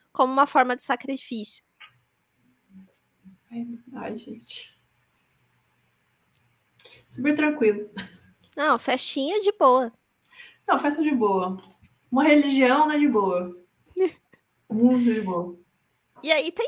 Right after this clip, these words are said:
Speaker 1: as teorias da conspiração, né, de que na realidade o Hellfire Club ainda existe, igual a Beta falou, né,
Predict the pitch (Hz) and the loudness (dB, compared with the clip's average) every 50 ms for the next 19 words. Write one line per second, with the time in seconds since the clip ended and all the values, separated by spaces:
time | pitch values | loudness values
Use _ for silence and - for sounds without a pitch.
0 | 640 679 - - - 622 605 622 587 571 - 605 - - 554 - - - 523 554 | -6 -6 -4 0 2 2 4 2 2 0 0 -2 -2 -4 -10 -8 -4 -2 -2 0
1 | 539 - - - 311 320 - 320 254 262 - - - 254 240 269 277 302 269 262 | 0 0 0 2 2 2 2 0 -4 -6 -6 -6 -6 -4 -4 -2 -2 -2 -2 -2
2 | 247 247 240 269 277 302 285 277 254 - - 240 247 247 - 254 233 233 226 226 | -2 -2 -2 -2 -2 -2 -2 -4 -4 -4 -4 -4 -4 -4 -4 -4 -4 -2 -2 -2
3 | 233 247 254 302 330 339 285 254 285 320 339 339 - - - 220 214 233 220 220 | -2 0 0 0 2 2 0 0 -2 0 0 0 -2 -4 -6 -4 -2 0 0 0
4 | 196 208 202 202 - - 214 _ - 233 262 262 247 247 247 247 233 196 | 0 -2 -6 -6 -10 -14 -20 _ -10 -8 -4 -2 0 0 -2 -2 -6 -8